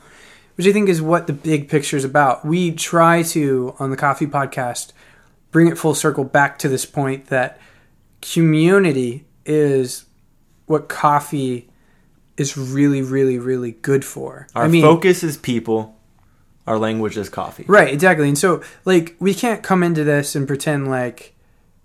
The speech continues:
Speaker 1: or even think that good coffee is the end of the conversation, because it's not even the end. That's, like, the beginning of the conversation.
Speaker 2: Yeah, <laughs> exactly.
Speaker 1: And so, like, with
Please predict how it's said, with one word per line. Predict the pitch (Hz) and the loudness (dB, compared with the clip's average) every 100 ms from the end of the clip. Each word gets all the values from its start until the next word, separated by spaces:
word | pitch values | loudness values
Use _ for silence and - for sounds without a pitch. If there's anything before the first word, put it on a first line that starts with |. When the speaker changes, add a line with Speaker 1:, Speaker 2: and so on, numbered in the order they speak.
| _ _ _ - | _ _ _ 2
Speaker 1:
or | 170 | 2
even | 170 156 143 | 4 0 -2
think | - 208 185 113 - _ _ - | -2 -2 -2 -6 -20 _ _ 0
that | 151 139 127 - _ _ _ _ _ _ _ _ - | 4 4 2 -4 _ _ _ _ _ _ _ _ 0
good | 160 180 165 | 4 4 4
coffee | 170 151 156 | 2 2 0
is | 139 127 - _ _ _ _ _ _ _ | 0 -4 -14 _ _ _ _ _ _ _
the | 160 | -4
end | 151 156 | 0 -2
of | 147 | -2
the | 139 | -2
conversation, | 143 127 117 151 - 117 | -4 -4 -4 -4 -4 -10
because | 123 156 | -2 -2
it's | 143 - - - | -2 -6 -10 -6
not | 151 156 147 | -2 0 0
even | 143 139 | -2 -2
the | 143 | -4
end. | 151 | 0
That's, | 160 180 | 0 0
like, | 160 | -4
the | |
beginning | 143 135 180 208 | -4 0 2 2
of | 147 | 0
the | 120 | -2
conversation. | 139 127 127 139 123 | -4 -4 -4 -4 2
Speaker 2:
Yeah, | 131 127 127 | 2 2 0
<laughs> | - | 0
exactly. | 160 127 113 120 143 110 | 2 0 2 0 0 0
Speaker 1:
And | 170 | 2
so, | 165 185 160 147 139 - _ | 2 4 6 4 2 -16 _
like, | 170 151 - _ _ _ _ _ _ | -2 -2 -6 _ _ _ _ _ _
with | 175 190 175 - | 6 6 4 -4